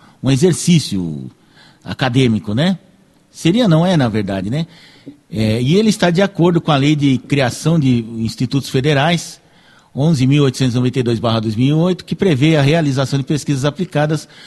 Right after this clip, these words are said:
com o objetivo de contribuir com o desenvolvimento dos arranjos produtivos. É isso que nós temos aqui.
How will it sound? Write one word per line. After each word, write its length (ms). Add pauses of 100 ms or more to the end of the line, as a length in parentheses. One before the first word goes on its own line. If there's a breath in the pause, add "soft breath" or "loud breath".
(180 loud breath)
com 80
o 20
objetivo 460
de 80
contribuir 640 (240 loud breath)
com 100
o 40
desenvolvimento 720
dos 160
arranjos 380
produtivos. 1040 (1200)
É 100
isso 140
que 60
nós 180
temos 260
aqui. 280